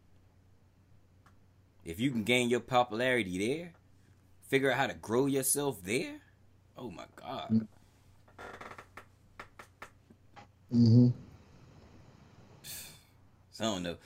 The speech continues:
Speaker 1: What you think, bro? You think we did enough on this one?
Speaker 2: Yeah, I think so.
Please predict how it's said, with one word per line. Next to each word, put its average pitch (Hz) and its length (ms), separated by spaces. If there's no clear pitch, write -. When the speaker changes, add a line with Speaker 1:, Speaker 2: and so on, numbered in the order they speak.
Speaker 1:
What 151 160
you 143 80
think, 101 240
bro? 98 100
You 110 100
think 110 180
we 113 60
did 107 160
enough 107 260
on 107 120
this 104 180
one? - 880
Speaker 2:
Yeah, 160 360
I 147 100
think 170 300
so. 175 380